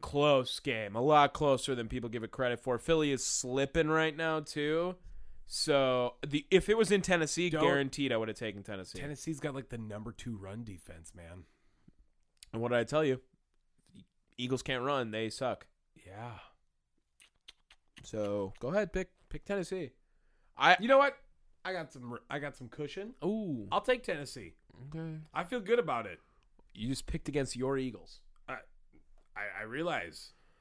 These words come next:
Speaker 2: but I, um, I, I've been putting Eag-, Philadelphia in that number two spot.
Speaker 1: Okay.
Speaker 2: You know what I mean? I, I think that might be a, a good move.
Speaker 1: I like it. I like it.
Speaker 2: All right, next up,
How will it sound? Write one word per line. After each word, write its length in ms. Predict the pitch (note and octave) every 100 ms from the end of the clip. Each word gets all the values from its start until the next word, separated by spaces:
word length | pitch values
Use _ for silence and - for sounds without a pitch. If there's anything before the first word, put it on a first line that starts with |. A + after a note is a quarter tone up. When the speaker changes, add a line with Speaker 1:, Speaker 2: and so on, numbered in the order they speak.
| - -
Speaker 2:
but 260 | A#2 A2 - _ _
I, 960 | A2+ A2+ A2+ A2+ A#2 A2+ A2+ A2 A2+ A2
um, 280 | G#2+ G#2+ G2 F#2 _ _ _ _ _ _ _ -
I, 380 | A2 - - B2+
I've 100 | E3+
been 140 | A3+
putting 220 | A3+ G#3+
Eag-, 300 | G3 G3+ E3+ -
Philadelphia 840 | F#3+ F3 E3 E3 D#3+ C3 A#2+ G#2+ -
in 120 | C3 B2+
that 160 | A2+
number 200 | A#2+ A#2
two 200 | - C#3
spot. 380 | A#2+ A2 E2+ D#2+ - _ _ _ _ _ _ _ _ _ _ D3
Speaker 1:
Okay. 220 | - C4+
Speaker 2:
You 60 | A2+
know 60 |
what 80 | A2
I 60 | A2+
mean? 260 | C3 C#3+ -
I, 320 | A#2 A#2 A#2+ C3
I 60 | D3+
think 260 | G3 G3+ F3+ _ _ _
that 180 | C#3 C#3
might 380 | D3 D3 D3 C#3+
be 240 | D3 D3+
a, 260 | D3 C#3+ B2
a 60 |
good 180 | B2+ C#3
move. 280 | C3+ G2 D#2+ - _ _ _ -
Speaker 1:
I 60 | B2
like 220 | C3+ D3+
it. 120 | D3 _ -
I 40 |
like 180 | C#3 B2
it. 100 | C#3+ _ _ _ _ _ _
Speaker 2:
All 60 | D3+
right, 160 | C#3+
next 280 | D3 E3 -
up, 240 | F#3+ D3+